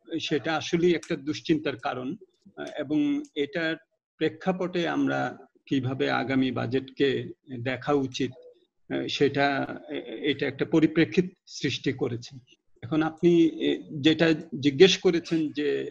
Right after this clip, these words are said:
আমরা যখন এই বাস্তবতার নিরিখে যখন আমরা budget করছি, তাহলে বাজেটে এটার প্রতিফলন হচ্ছে না, এ, কেন? তো আমি বলবো যে,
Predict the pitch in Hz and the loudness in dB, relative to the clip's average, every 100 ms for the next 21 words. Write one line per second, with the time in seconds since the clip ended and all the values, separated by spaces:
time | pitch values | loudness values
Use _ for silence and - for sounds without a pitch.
0 | - 135 143 147 151 - _ _ _ - | -6 -2 0 0 -2 -8 _ _ _ -20
1 | 330 143 123 135 170 156 160 160 151 - | -20 -10 -4 -2 0 2 2 2 2 -4
2 | - 156 156 160 156 156 175 175 190 175 | -6 -4 -2 0 4 6 4 4 2 2
3 | 147 165 147 139 135 135 - 127 127 127 | 6 6 8 8 6 2 -2 2 2 4
4 | 143 - 123 - 127 139 123 139 135 131 | 0 2 0 0 -2 2 4 4 6 6
5 | 147 156 151 123 135 - 127 120 - 127 | 6 6 6 6 0 2 0 0 -2 2
6 | 120 117 120 - 123 117 110 - _ - | 2 2 0 0 2 2 -2 -8 _ -4
7 | 117 113 - 143 113 - _ - - - | -2 -2 2 2 2 -4 _ -20 -20 -16
8 | - 143 135 131 147 175 165 156 156 185 | -4 0 2 6 8 10 10 8 10 8
9 | 151 151 | 8 8